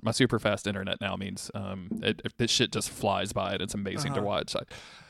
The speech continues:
Speaker 1: I, um, getting new internet means you just spend a lot of time downloading stuff and just being amazed at the bar moving from left to right.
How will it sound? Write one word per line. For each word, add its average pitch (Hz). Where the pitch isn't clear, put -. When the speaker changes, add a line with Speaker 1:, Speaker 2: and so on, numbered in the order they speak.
Speaker 1:
I, 113
um, 98
getting 139
new 139
internet 117
means 110
you 107
just 110
spend 113
a 107
lot 104
of 104
time 101
downloading 107
stuff 117
and 107
just 107
being 98
amazed 104
at 98
the 98
bar 101
moving 107
from 110
left 110
to 120
right. 120